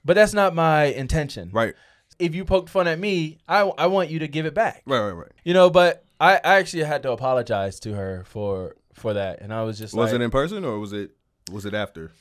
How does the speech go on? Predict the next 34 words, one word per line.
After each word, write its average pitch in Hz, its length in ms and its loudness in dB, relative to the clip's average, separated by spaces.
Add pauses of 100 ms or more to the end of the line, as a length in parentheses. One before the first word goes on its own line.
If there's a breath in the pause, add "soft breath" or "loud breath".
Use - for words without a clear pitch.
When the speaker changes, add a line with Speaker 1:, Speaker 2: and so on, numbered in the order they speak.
Speaker 1:
Uh, 139 240 2
afterwards, 120 720 -2
Speaker 2:
Okay. 104 180 -6
Speaker 1:
you 113 60 -6
know, 104 100 -8
'cause 101 220 -8
they, 110 200 -4
you 104 260 -12
know, 101 120 -8
they 107 140 -6
were, 110 180 -8
the, 110 280 -8
the 120 100 -4
mob 127 320 2
was 117 140 -12
pretty 117 300 -8
angry. 92 440 -14 (240)
Speaker 2:
Got 143 260 0
you. - 60 -20 (180)
Speaker 1:
Yeah. 101 320 -8
Speaker 2:
Let 131 140 -2
it 127 60 -10
cool 117 200 -4
off. 82 160 -8 (220 soft breath)
Speaker 1:
But 196 140 4
I 247 60 6
think, 262 440 -2
you 214 140 -10
know, 220 80 -2
sometimes 240 440 -4
I'm 220 140 -4
just 196 180 -6
in 185 220 -2
a, 170 260 4